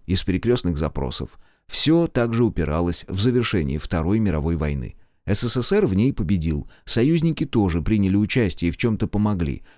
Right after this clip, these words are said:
но вот после выдружения Красного Знамени над Рейхстагом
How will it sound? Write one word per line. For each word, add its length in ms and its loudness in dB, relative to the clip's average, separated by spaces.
но 100 0
вот 200 -2
после 480 2
выдружения 640 0
Красного 440 0
Знамени 460 -2
над 340 -6
Рейхстагом 840 -2